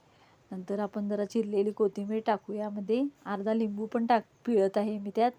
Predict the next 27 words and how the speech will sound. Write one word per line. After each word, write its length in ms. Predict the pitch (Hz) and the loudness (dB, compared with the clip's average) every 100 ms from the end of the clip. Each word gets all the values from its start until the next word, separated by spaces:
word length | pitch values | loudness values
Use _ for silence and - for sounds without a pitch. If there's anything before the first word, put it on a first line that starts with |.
| - | -2
चव 160 | 220 196 | 0 2
जरा 240 | 208 208 | 2 2
चांगली 360 | 202 214 196 202 | 2 -2 -2 -2
येईल 300 | 214 202 202 | 0 -2 -2
शाबू 280 | - 196 190 | -2 -2 0
वड्यांसाठी. 680 | 196 196 202 196 190 254 320 - - - - - - _ | 0 0 -2 -4 -4 -6 -6 -14 -20 -20 -20 -20 -20 _
आणि 240 | 190 202 208 | -6 -4 -2
चवीपुरते 560 | 208 214 208 208 220 | -2 -2 -4 -4 -2
जरा 200 | 208 208 | 0 2
असे 220 | 208 226 | 2 0
चिम-, 420 | 226 220 196 160 190 | -2 -2 -4 -8 -10
चिमटभर 460 | - 196 190 202 240 - _ _ _ - | -10 -8 -6 -4 -4 -4 _ _ _ -6
चटणी 280 | 226 - 208 | -4 -2 -4
टाकत 320 | 202 190 180 | -2 -4 -4
आहे, 200 | 185 214 | -4 -4
मिरची 360 | 208 214 - 170 | -4 -4 -4 -10
पूड. 200 | - 123 - _ - _ _ 208 | -8 -12 -12 _ -20 _ _ -6
नंतर 260 | 202 233 | 0 4
आपण 220 | 240 226 | 4 2
इथे 180 | 220 214 | -2 -2
दोन 320 | 190 214 220 | -2 -4 -2
बटाटे 420 | 226 220 196 196 208 | -4 -2 -4 -4 -8
स्मॅश 380 | 208 208 190 | -6 -6 -6
करून 260 | - 208 202 | -4 -4 -2
मी 140 | 202 208 | -6 -2
टाकत 340 | 220 190 202 190 | -2 -2 -4 -4
आहे. 280 | 190 220 | -2 -2